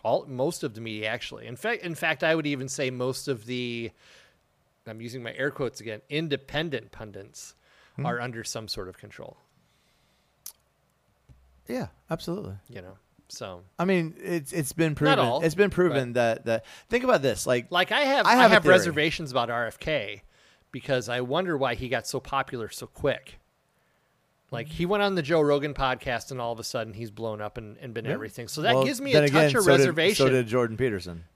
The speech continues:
Speaker 1: But that gives me a touch of reservation to say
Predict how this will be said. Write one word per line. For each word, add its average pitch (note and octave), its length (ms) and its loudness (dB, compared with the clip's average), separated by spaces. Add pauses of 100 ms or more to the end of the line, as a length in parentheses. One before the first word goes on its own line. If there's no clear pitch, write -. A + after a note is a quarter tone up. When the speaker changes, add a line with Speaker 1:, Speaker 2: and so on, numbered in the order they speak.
Speaker 1:
But F#3 320 0 (240)
that E3+ 220 0
gives E3+ 180 -2
me E3+ 120 -4
a C#3 40 -2
touch D#3 280 -2
of C3+ 60 -6
reservation C3+ 640 -2
to A2 60 -12
say G#2 580 -8